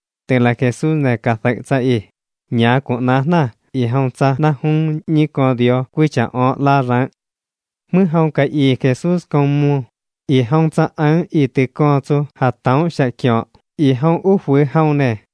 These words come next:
Cú đĩa ha cả hà công chỉ trả lưng. Ý ý cả là tịch mưa mà ý có dạ măng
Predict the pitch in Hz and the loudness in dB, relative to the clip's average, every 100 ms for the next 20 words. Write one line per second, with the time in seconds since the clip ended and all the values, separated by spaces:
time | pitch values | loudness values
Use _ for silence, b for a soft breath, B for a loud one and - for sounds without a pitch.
0 | _ _ - 123 139 139 156 151 143 123 | _ _ -4 0 0 0 0 0 0 -2
1 | 110 - 123 120 - 143 139 127 - 147 | -2 0 0 0 -2 -2 -2 -4 -2 0
2 | 120 - 139 117 117 135 135 127 _ _ | 0 0 0 0 0 0 -2 -8 _ _
3 | - 135 135 175 180 180 - 135 131 127 | -4 -2 0 0 0 0 0 0 0 -2
4 | - 131 165 165 156 151 - 175 170 - | -2 -2 0 0 0 -2 -2 -4 -4 -4
5 | 120 135 131 117 - 135 139 135 | -2 0 0 -2 -4 -4 -2 -2